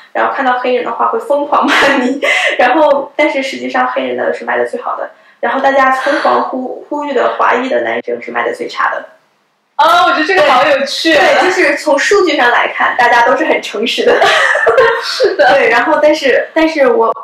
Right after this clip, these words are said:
Speaker 1: 我这边还是说我可能会准备一个，嗯，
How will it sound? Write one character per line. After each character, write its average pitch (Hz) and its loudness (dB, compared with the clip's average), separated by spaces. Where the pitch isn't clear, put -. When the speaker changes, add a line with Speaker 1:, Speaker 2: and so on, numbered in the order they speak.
Speaker 1:
我 226 2
这 254 0
边 277 4
还 262 2
是 233 0
说 233 2
我 202 0
可 208 -4
能 208 -2
会 226 0
准 220 -6
备 220 -6
一 - -8
个， - 0
嗯， 208 -4